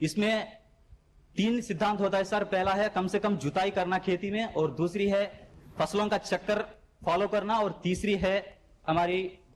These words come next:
जो फसल का अवशेष है, वो खेती पे ऐसे रहने देना या कि बिछा देना। इससे ये होता है कि, अ, मृदा के सेहत के साथ-साथ और मृदा के सेहत के साथ-साथ mostly,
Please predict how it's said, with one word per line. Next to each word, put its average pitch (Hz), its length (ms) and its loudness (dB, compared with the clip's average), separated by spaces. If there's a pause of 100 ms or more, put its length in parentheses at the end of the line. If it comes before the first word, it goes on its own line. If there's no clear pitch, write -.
(340)
जो 185 380 -2
फसल 208 220 0
का - 120 0
अवशेष 220 480 0
है, 156 400 -2
वो 170 120 0
खेती 185 320 0
पे 208 180 0
ऐसे 208 280 0
रहने 180 260 0
देना 190 180 0
या 208 100 2
कि 208 120 0
बिछा 151 320 0
देना। 135 360 -4 (300)
इससे 208 680 -2
ये 160 100 2
होता 220 280 2
है 220 120 0
कि, 233 440 -4 (460)
अ, 170 320 2 (480)
मृदा 190 280 2
के 220 320 0
सेहत 185 500 -4
के 220 100 -2
साथ-साथ 139 540 0 (720)
और 170 560 -2 (360)
मृदा 185 180 0
के 208 100 -4
सेहत 190 340 -4
के 220 80 0
साथ-साथ 190 580 -2 (460)
mostly, 220 520 0